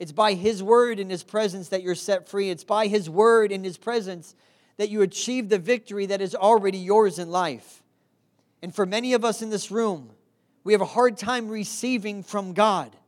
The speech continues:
because our yesterday speaks so loudly. How many have a yesterday? Does it have a voice? Yeah, mine does too.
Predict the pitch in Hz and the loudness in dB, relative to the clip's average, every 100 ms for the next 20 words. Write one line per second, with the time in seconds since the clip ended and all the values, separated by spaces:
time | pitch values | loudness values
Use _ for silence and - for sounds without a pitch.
0 | _ _ _ _ _ - 208 240 226 220 | _ _ _ _ _ -14 2 4 4 0
1 | 196 254 254 240 208 202 190 - - 220 | 0 -2 -4 -8 -6 -6 -8 -12 -10 -12
2 | - - - 240 247 196 208 208 202 160 | -10 -10 2 2 2 -2 0 0 0 -6
3 | 127 101 _ _ - 240 226 214 190 180 | -10 -12 _ _ -14 -10 -6 -4 -2 -4
4 | 170 - 151 120 98 _ _ _ _ _ | -4 -8 -12 -14 -18 _ _ _ _ _
5 | _ _ _ _ _ _ - 180 208 226 | _ _ _ _ _ _ -12 -2 0 0
6 | 196 220 233 220 - - _ _ _ _ | 0 0 0 -4 -18 -20 _ _ _ _
7 | _ _ - 151 151 170 170 160 147 - | _ _ -14 -10 -6 -6 -4 -6 -6 -14
8 | 120 101 | -16 -16